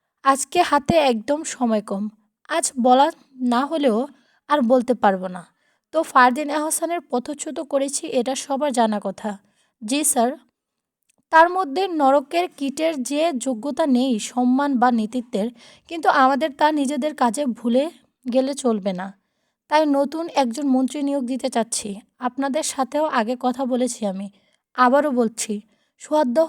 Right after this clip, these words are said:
ফারহান খানকে মন্ত্রী হিসেবে মেনে নিতে আপনাদের সমস্যা নেই তো?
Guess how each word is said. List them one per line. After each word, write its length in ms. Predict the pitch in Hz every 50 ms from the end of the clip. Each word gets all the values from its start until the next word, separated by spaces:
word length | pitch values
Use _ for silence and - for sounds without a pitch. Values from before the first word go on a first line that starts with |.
| - - -
ফারহান 340 | - 269 269 240 302 311 302 - - -
খানকে 420 | - - 240 247 247 - 247 262
মন্ত্রী 360 | 262 240 240 247 247 - 294
হিসেবে 340 | 285 269 262 - 254 285 294
মেনে 260 | 262 254 240 247 262
নিতে 240 | 254 262 247 254 285
আপনাদের 360 | 262 240 - 233 233 226 262
সমস্যা 400 | 247 - 254 240 262 247 - 311
নেই 140 | 302 330 349
তো? 240 | - - 233 180